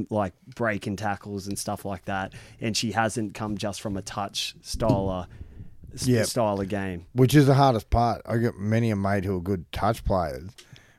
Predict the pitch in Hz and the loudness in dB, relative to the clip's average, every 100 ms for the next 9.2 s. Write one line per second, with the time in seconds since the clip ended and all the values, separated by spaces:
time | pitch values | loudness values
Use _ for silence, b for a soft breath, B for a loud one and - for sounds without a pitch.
0 | - 92 117 117 92 82 - 107 98 101 | -6 2 6 6 4 -6 -8 0 2 4
1 | 104 90 98 - - 107 104 - 110 98 | 2 2 0 -2 -2 0 0 2 2 2
2 | 87 101 90 85 80 - - 107 95 - | 0 2 2 0 -6 -10 -2 0 0 -4
3 | 107 101 95 95 90 82 98 107 110 76 | -2 0 0 -2 -4 -6 -2 0 0 -2
4 | - - 98 95 92 92 76 95 98 95 | -12 -2 0 2 0 -2 -2 0 2 2
5 | 92 92 101 113 104 B B B 87 117 | 0 0 -2 0 -4 B B B 0 2
6 | 113 - 95 117 110 92 - 90 92 92 | 2 0 0 2 2 0 -2 -4 -4 -2
7 | 95 - 95 92 82 78 - - 90 76 | -4 -4 -4 -4 -6 -10 -12 -6 -6 -4
8 | - 90 107 90 87 85 82 78 73 80 | -2 0 -2 -4 -6 -6 -6 -8 -10 -6
9 | 98 95 | -2 -2